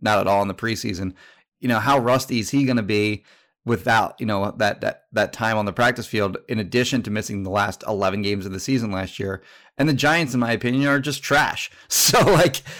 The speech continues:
like, the, they can, they, can they win division? Sure. But again, like, you and I are of the, uh, opinion, the mindset, whatever, that, uh, that doesn't really matter. Like, it, the, the goal should be to be a Super Bowl contender,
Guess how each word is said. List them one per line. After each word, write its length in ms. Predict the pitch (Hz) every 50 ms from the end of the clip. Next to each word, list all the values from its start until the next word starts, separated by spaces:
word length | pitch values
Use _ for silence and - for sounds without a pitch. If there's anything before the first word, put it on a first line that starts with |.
| - - 127 - -
like, 380 | 147 143 139 135 - - - -
the, 800 | 147 120 - - 131 - - _ - 151 139 151 147 139 139 131
they 200 | - 151 165 170
can, 380 | 170 - 190 165 156 135 - 120
they, 180 | 123 135 165 196 - - - - -
can 140 | - 196 226
they 60 | 254
win 120 | 262 269 269
division? 300 | 269 285 294 294 311 269
Sure. 400 | - - 320 247 147 110 - - - - _ _
But 320 | - 131 131 123 120 - - -
again, 320 | 135 120 131 123 110 104
like, 200 | 107 107 107 92 92 120 - - _ _ - 82 - -
you 220 | 135 123 131 127
and 100 | 117 110
I 140 | 110 110 104
are 180 | 104 104 104
of 180 | 104 101 95 92
the, 340 | 104 101 101 98 95 95 95
uh, 40 | - - - -
opinion, 540 | 107 101 85 - - 110 101 98 95 92 92
the 60 | 92
mindset, 480 | 90 95 95 95 92 - 104 101 98 95
whatever, 400 | 98 92 101 101 98 98 92 - - - - _ - -
that, 220 | - 95 92 90 90
uh, 180 | 90 90 90
that 120 | - 113 98
doesn't 160 | 117 120 113
really 180 | 104 101 101
matter. 480 | 95 98 90 95 101 113 113 110 110 - _
Like, 280 | - 117 107 90 - -
it, 320 | - 113 117 101 - - - _ _ - 147 131 _ - -
the, 200 | 113 107 110 107
the 240 | 107 104 101 101 90
goal 260 | 82 104 107 101 98
should 220 | - - 123 92
be 220 | 82 170 180 180 -
to 280 | 107 - 104 - 98
be 180 | - - 107 101
a 40 | -
Super 300 | - - 165 165 135 -
Bowl 140 | 107 110 104
contender, 540 | - 101 87 - 101 95 92 101 101 98